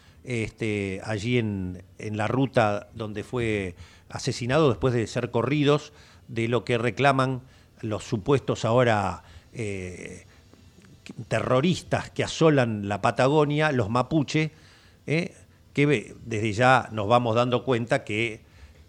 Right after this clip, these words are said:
eh, después de lo que conocemos de Joe Lewis, el socio de Macri, el dueño en su momento de Denor, de varias energéticas en la Argentina, dueño de la Patagonia de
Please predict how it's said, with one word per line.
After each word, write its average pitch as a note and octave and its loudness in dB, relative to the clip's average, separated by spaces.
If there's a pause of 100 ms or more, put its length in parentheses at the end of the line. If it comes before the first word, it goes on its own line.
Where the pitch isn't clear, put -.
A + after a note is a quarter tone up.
(120)
eh, G2 -8
después A#2+ 0
de A2+ 2
lo G#2+ 0
que G2+ -2
conocemos A2 -2
de G#2 -2
Joe B2+ 4
Lewis, A#2+ 2 (260)
el G#2 -8
socio - 0
de A2+ 4
Macri, C3 0 (140)
el A2+ -6
dueño B2+ 2
en A2+ -2
su A2+ -6
momento A2 0
de G#2+ 2
Denor, C3 4 (300)
de G#2 -4
varias B2 2
energéticas G#2+ -2
en G#2+ -2
la G#2 -4
Argentina, B2 -4
dueño B2+ 2
de A2 2
la G2+ -2
Patagonia B2 0
de G#2 0